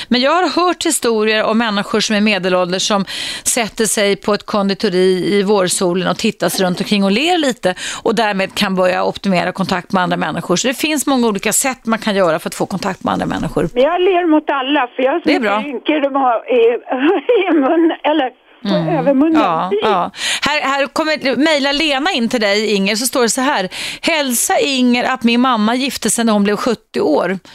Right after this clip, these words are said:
Speaker 1: Så
Speaker 2: Ja, men
Speaker 1: kärleken är evig även om objekten varierar." Tack, Lena, det var väl härligt att höra,
Speaker 2: Ja,
Speaker 1: Inger.
Speaker 2: det var väl gulligt.
Speaker 1: Det var jättegulligt.
Speaker 2: Ja, men hälsa tillbaka.
Speaker 1: Ja, hälsa tillbaka.
Speaker 2: Och säg, "Jag ska försöka, jag
Speaker 1: Mm.
Speaker 2: fyller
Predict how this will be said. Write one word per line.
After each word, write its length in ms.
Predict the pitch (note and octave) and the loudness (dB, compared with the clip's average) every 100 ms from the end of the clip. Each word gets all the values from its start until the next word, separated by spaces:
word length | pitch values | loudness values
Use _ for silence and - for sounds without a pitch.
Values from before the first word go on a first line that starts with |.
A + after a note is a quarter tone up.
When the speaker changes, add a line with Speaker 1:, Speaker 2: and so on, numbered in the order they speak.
| - _ _ - - | -20 _ _ -20 -8
Speaker 1:
Så 140 | - B3+ | -2 0
Speaker 2:
Ja, 40 | - D#4 | 0 2
men 80 | A#3 | 2
Speaker 1:
kärleken 300 | A#3 C#4+ C#4 | 0 0 0
är 300 | - C#4+ A#3 | 0 0 0
evig 220 | C4 - | 0 0
även 380 | C#4 B3 A3 A3+ | 0 0 0 0
om 120 | A3+ B3 | 0 0
objekten 560 | A3+ F#3+ A3 - G#3 | -2 0 -2 -2 0
varierar." 460 | G#3 G#3 B3+ C#4 F3+ | 0 0 0 -2 -2
Tack, 260 | D4+ D#4 G#3+ | -4 -4 -4
Lena, 280 | F#3 F3 | -2 -2
det 100 | F#3+ | -2
var 120 | A3+ F4 | 0 0
väl 80 | E4 | 0
härligt 300 | E4 A3 A#3 | 0 -2 -2
att 80 | |
höra, 160 | G#3+ F#3+ | 0 0
Speaker 2:
Ja, 60 | F3 | -2
Speaker 1:
Inger. 200 | E3+ F3 | -4 -4
Speaker 2:
det 100 | D#4+ | -2
var 200 | C#4 A#3+ | 0 2
väl 140 | A#3+ G#3+ G3 | 0 -4 -4
gulligt. 640 | C4 A3 G3+ G3+ G3 F#3 | 0 2 0 0 0 0
Speaker 1:
Det 60 | B3 | 0
var 60 | D4+ | -2
jättegulligt. 640 | - G3 A#3 C#4 G3+ - | -2 0 0 0 -4 -2
Speaker 2:
Ja, 240 | C4 B3+ C4 | 0 2 0
men 200 | C4+ C#4 | 0 2
hälsa 420 | C#4 C4 - A#3+ | 2 -2 -2 -2
tillbaka. 540 | - - B3 B3 A#3 | -2 -2 0 0 0
Speaker 1:
Ja, 20 | G3+ | -2
hälsa 240 | A#3 G#3 | -2 -2
tillbaka. 260 | G#3+ A#3 B3 | -2 0 0
Speaker 2:
Och 60 | A3+ | 2
säg, 120 | A#3+ | 2
"Jag 200 | B3+ B3 | 2 0
ska 160 | - | -4
försöka, 680 | C#4+ C#4+ - D#4 C4+ - A#3 | -2 -2 0 0 -2 -2 0
jag 180 | A#3+ F#3 | 0 0
Speaker 1:
Mm. 160 | G#3 | 0
Speaker 2:
fyller 100 | B3+ | 0